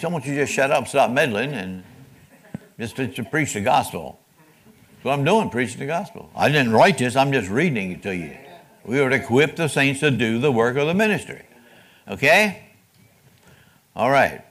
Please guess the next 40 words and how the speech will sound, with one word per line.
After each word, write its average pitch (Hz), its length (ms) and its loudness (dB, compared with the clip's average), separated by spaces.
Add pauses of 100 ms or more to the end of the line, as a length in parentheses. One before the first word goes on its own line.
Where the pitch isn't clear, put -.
(680)
Now, 107 180 -4
that, 143 260 6
all 180 300 6
of 147 80 4
that 123 240 6
is 107 160 -2
a 104 80 -4
foundation 131 920 2
to 113 100 -4
get 131 280 0
you 135 160 2
thinking 131 380 0
like 117 180 2
I'm 165 180 2
thinking 120 340 0
as 101 120 -4
I 107 80 0
get 127 180 2
into 113 200 -2
the 107 120 2
message 110 460 0
I 104 80 2
really 117 220 0
want 107 240 -4
to - 40 -12
share 165 160 -2
with 95 220 -6
you 80 140 -10
today. 80 320 -8 (680)
You 117 80 -4
thought 117 200 0
I - 20 2
was 107 100 -2
already 123 320 0
in 104 100 -6
it, 117 140 -2
didn't 73 200 -12 (3000)
you? 85 300 2
<laughs> - 40 -20 (640)
Uh, 95 380 4